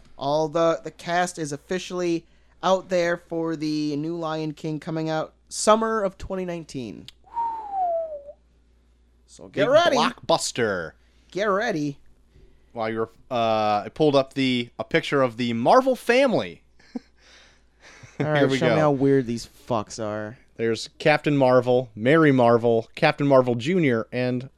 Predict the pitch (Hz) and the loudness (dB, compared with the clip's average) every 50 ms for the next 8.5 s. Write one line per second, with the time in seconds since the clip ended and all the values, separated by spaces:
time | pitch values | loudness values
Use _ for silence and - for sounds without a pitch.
0 | _ _ - 107 104 98 101 95 90 87 90 85 80 82 - - - - 170 107 | _ _ -4 -4 -4 -2 -4 -4 -4 -4 -4 -6 -6 -6 -8 -8 -8 -8 -8 -8
1 | - - - - 320 339 392 370 - 220 - - - - - - 214 214 247 277 | -10 -14 -14 -8 -4 -2 -2 0 0 -2 -4 -4 -10 -20 0 4 6 6 6 6
2 | 294 302 226 - - 175 202 262 359 392 277 180 139 113 - 185 - - - 220 | 4 2 0 2 4 4 6 8 8 10 10 8 8 6 2 -4 -8 -14 -12 -10
3 | 240 247 - - - - 277 311 381 403 381 359 - - - 277 294 294 381 370 | -8 -8 -10 -10 -8 -6 -4 -2 0 0 0 0 -2 -8 -6 -4 -4 -2 0 -2
4 | 339 - - 285 302 320 - 277 277 269 277 262 254 - - - - - - - | 0 4 4 4 4 4 4 4 6 8 8 6 6 2 -8 -18 -20 -20 -20 -20
5 | - - - - - - 220 - - _ _ _ _ _ - _ _ _ _ _ | -20 -20 -20 -12 -8 -8 -8 -8 -10 _ _ _ _ _ -20 _ _ _ _ _
6 | _ _ _ _ _ _ _ _ _ _ - - 214 190 190 - - 262 233 190 | _ _ _ _ _ _ _ _ _ _ -2 0 0 0 0 4 8 8 8 10
7 | 160 190 185 190 208 220 233 233 - - 226 226 233 226 - 226 226 226 208 - | 10 10 10 10 8 6 4 2 0 2 4 4 4 4 4 2 0 0 0 0
8 | - 226 220 208 208 202 190 180 - | 0 4 6 8 10 10 8 6 2